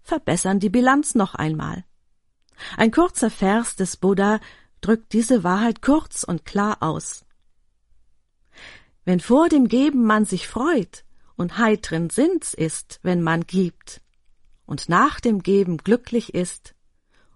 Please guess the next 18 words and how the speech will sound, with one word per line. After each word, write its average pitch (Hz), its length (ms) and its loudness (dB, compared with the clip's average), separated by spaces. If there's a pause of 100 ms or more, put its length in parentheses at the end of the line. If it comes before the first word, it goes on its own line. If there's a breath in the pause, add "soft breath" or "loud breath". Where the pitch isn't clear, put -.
(160)
so 247 340 0
ist - 260 -4
das 160 240 -4
Geben 175 460 -2 (220)
ein 156 340 -4
Gewinn. 170 440 -2 (2000 loud breath)
Diese 285 340 4
wohltuende 226 680 4
Rückwirkung 214 760 0 (420)
kann 254 280 2
eine 190 300 2
Ermutigung 220 720 2
für 190 180 -4
eine 156 260 -2
tiefgreifende 220 1120 -2
innere 185 600 0
Wandlung 160 520 -2
sein. 165 440 -8